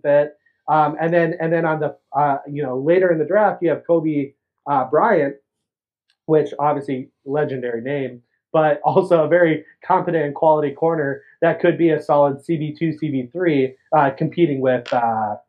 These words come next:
competing with Dantzler. So, um, in, in terms of, in, in terms of additional positions, right? So cornerback,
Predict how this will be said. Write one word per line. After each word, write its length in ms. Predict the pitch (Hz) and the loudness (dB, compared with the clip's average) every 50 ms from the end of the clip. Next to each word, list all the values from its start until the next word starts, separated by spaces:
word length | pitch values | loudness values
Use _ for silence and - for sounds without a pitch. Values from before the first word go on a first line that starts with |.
| _ _ _ _ _ _ | _ _ _ _ _ _
competing 400 | 151 143 - 165 151 147 139 127 | -6 0 0 0 0 0 -2 -2
with 240 | 127 131 123 123 - | -2 -2 -2 -2 0
Dantzler. 560 | 147 147 156 151 147 - - 107 101 98 98 | 2 2 2 0 -2 -8 -12 -12 -12 -14 -18
So, 400 | - - 131 123 120 117 113 - _ _ _ _ _ _ _ - | -8 -4 -4 -2 -2 -4 -6 -8 _ _ _ _ _ _ _ 0
um, 540 | 156 156 147 147 143 135 131 123 117 117 - _ _ _ _ _ _ _ _ _ _ _ _ _ _ _ _ | 2 4 4 4 4 2 0 -2 -6 -10 -18 _ _ _ _ _ _ _ _ _ _ _ _ _ _ _ _
in, 100 | - 190 | -8 -6
in 180 | 185 180 185 - | -4 -4 -6 -4
terms 340 | - - 277 320 285 240 - | 0 0 0 0 0 0 2
of, 320 | 214 196 180 170 160 160 170 | 4 4 4 4 2 0 -2
in, 160 | 170 170 170 | -4 -4 -2
in 140 | 175 165 156 | -4 -6 -4
terms 260 | - 233 254 233 196 | -2 -4 -4 -2 0
of 180 | 214 185 175 160 - - | 0 0 0 -2 -4 -4
additional 440 | 156 135 175 185 180 - 165 151 135 | -4 -2 -2 -4 -4 -4 -6 -8 -6
positions, 480 | - 143 - 131 123 120 - 123 113 123 | -6 -8 -6 -6 -6 -6 -8 -10 -6 -4
right? 220 | 127 131 131 127 | -4 -4 -4 -4
So 140 | - 117 123 | -8 -10 -8
cornerback, 600 | - - 190 180 175 175 175 175 175 170 165 | -4 -2 -2 0 0 0 2 2 0 0 -2